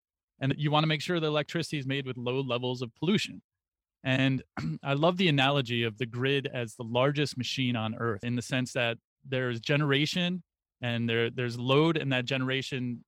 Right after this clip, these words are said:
load and generation need to work together like a car, essentially. And I, I really love that idea that the amount of consumption be-, happening has to match with the amount of generation happening. And it's almost this angelic system that has been stitched together. And it, it's,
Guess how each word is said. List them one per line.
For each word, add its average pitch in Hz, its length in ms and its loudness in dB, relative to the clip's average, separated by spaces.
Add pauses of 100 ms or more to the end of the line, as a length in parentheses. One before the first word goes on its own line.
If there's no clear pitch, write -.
load 143 260 4
and 139 100 6
generation 135 460 4
need 127 140 2
to 120 80 -2
work 123 240 -2
together 120 520 0 (360)
like 120 140 -4
a 120 80 -6
car, 107 500 2
essentially. 110 540 -6 (120)
And 120 420 2
I, 127 200 4
I 135 100 2
really 135 320 4 (220)
love 143 220 2
that 139 120 6
idea 127 360 2
that 113 200 -2 (1040)
the 147 140 2 (100)
amount 156 320 2
of 131 80 -6
consumption 151 520 0
be-, 120 200 -4
happening 120 580 -2
has 127 220 -2
to 135 80 -6
match 127 420 -2
with 120 140 -10
the 123 80 -8
amount 120 240 2
of 101 80 -10
generation 117 560 0
happening. 104 500 -6 (140)
And 120 420 2 (340)
it's 143 160 0
almost 165 300 6
this 139 220 2
angelic 147 480 4
system 117 640 2
that 127 220 -2
has 127 180 -4
been 123 180 -2
stitched - 420 -4
together. 135 420 2
And 127 200 0
it, 135 160 0
it's, - 380 -4